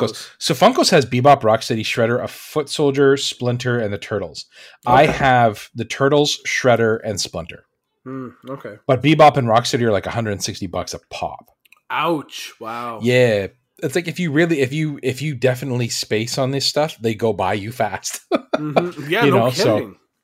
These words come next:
Speaker 2: um, but yeah, the, the, the,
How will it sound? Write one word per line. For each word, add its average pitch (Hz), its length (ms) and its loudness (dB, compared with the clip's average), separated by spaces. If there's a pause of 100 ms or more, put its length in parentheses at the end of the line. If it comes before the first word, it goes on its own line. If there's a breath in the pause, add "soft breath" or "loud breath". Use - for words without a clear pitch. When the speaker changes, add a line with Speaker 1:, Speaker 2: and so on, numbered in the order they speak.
(680)
Speaker 2:
um, 117 440 -6 (380 loud breath)
but 156 100 2
yeah, 156 180 8
the, 123 140 0
the, 123 320 0
the, 113 380 -4